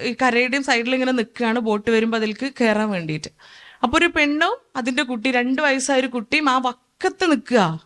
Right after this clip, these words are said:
ബോട്ടിലേക്ക് കയറുന്നതിന്റെ ആ എഡ്ജിൽ ഇങ്ങനെ നിൽക്കുകയാണ് കരയില്. പെട്ടെന്ന് ഈ കുട്ടി വെള്ളത്തിൽ വീഴാണ്. കാല് തന്നെ ഈ കുട്ടി വെള്ളത്തിൽ വീണു.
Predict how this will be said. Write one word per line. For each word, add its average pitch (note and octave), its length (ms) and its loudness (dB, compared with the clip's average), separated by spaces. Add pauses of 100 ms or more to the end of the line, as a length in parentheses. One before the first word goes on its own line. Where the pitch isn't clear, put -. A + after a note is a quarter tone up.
ബോട്ടിലേക്ക് A3 400 -2
കയറുന്നതിന്റെ A#3 600 2
ആ A#3+ 100 2
എഡ്ജിൽ A3 540 0
ഇങ്ങനെ B3 180 0
നിൽക്കുകയാണ് G3+ 480 -4 (100)
കരയില്. F3 360 -2 (1200)
പെട്ടെന്ന് C4+ 680 0 (360)
ഈ A3 60 -4
കുട്ടി A#3 460 -4 (240)
വെള്ളത്തിൽ G3+ 400 2
വീഴാണ്. F#3+ 500 0 (420)
കാല് G#3+ 300 2
തന്നെ A3 220 0
ഈ D#4 140 -2
കുട്ടി D4 420 -4
വെള്ളത്തിൽ G#3+ 420 -2
വീണു. F3+ 260 -6